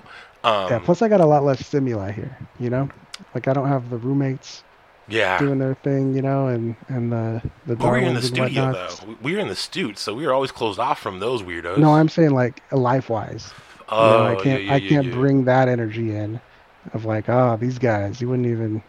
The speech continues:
Speaker 2: believe, you know, what's going on over here."
Speaker 1: So just things to,
Speaker 2: <laughs>
Speaker 1: like, topics to talk about.
Speaker 2: Yeah,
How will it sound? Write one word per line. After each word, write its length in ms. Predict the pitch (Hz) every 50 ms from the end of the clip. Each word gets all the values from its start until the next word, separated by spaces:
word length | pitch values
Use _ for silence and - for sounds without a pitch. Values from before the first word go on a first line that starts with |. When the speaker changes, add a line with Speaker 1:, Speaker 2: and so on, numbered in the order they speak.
| _ -
Speaker 2:
believe, 460 | 127 127 127 131 131 123 117 110 101
you 80 | 107
know, 300 | 107 110 110 113 113 113 - -
what's 260 | - - 127 - - -
going 200 | 131 127 123 120
on 200 | 120 117 113 120
over 180 | 117 110 113
here." 380 | 113 120 127 135 123 113 113 113 - - - - - - -
Speaker 1:
So 100 | - 117
just 180 | 117 110 120
things 200 | 127 123 123 113 -
to, 120 | - 113
Speaker 2:
<laughs> 80 | 104 104
Speaker 1:
like, 120 | - -
topics 420 | - - 120 113 - 120 110 - -
to 80 | - 95
talk 300 | - - 113 107 - -
about. 340 | 92 85 85 82 80 85 - - - - _ _ _ _ _ _ _ _ _
Speaker 2:
Yeah, 280 | - 127 123 113 98 -